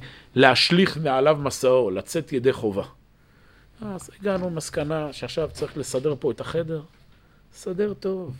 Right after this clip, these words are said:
בלי להחליק פינות. לטאטא גם, בבקשה, מעבר לפינה. בסדר? לא, לא.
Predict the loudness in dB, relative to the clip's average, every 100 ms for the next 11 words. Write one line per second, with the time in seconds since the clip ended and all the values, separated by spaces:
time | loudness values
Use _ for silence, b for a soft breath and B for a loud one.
0 | -8 -2 -2 -2 -6 -8 -6 -4 -4 -4
1 | -6 -4 -6 -4 -4 -4 -6 -6 -10 -10
2 | -8 -8 -10 b b b b -10 -2 0
3 | 0 0 -2 -4 -8 -8 -14 -20 _ -20
4 | -14 -8 -4 -4 -4 -4 -2 -2 -4 -4
5 | -8 -12 -20 B B B B -10 -10